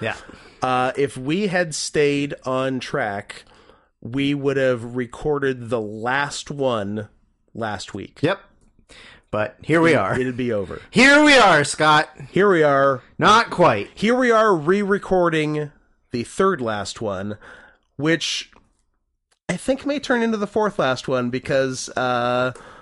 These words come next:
Speaker 2: the last one is, is really stacking
Speaker 1: Lo-,
Speaker 2: up.
Speaker 1: loading up? Yeah,
Speaker 2: Yeah.
Speaker 1: yeah.
Speaker 2: So unless we want to
Speaker 1: I mean, that, that's good. That means they're doing a good job.
Speaker 2: It means they're doing a good job.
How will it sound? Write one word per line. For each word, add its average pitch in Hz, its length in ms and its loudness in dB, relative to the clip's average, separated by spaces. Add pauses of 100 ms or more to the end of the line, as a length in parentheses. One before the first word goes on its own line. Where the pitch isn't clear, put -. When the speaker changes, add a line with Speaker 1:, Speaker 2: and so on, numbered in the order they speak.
(180)
Speaker 2:
the 135 100 -6
last 165 340 0
one 202 220 2
is, 135 240 -4
is 120 340 -6
really 190 500 0 (340)
stacking 165 520 0
Speaker 1:
Lo-, 147 120 2
Speaker 2:
up. 143 60 2
Speaker 1:
loading 156 360 6
up? 139 280 2
Yeah, 120 60 -4
Speaker 2:
Yeah. 98 180 -2
Speaker 1:
yeah. 90 240 -2 (360)
Speaker 2:
So 139 180 0
unless 160 320 0
we 196 80 2
want 156 260 0
to 143 300 0
Speaker 1:
I 143 60 0
mean, 120 220 -4
that, 117 200 -4
that's 117 220 -6
good. 147 180 0
That 120 100 0
means 117 160 -4
they're 117 80 0
doing 113 240 -4
a 113 60 -4
good 104 460 -6
job. 120 500 -2
Speaker 2:
It 139 80 -6
means 220 240 2
they're 262 100 -2
doing 196 280 0
a 180 60 -2
good 143 200 -2
job. 92 380 -6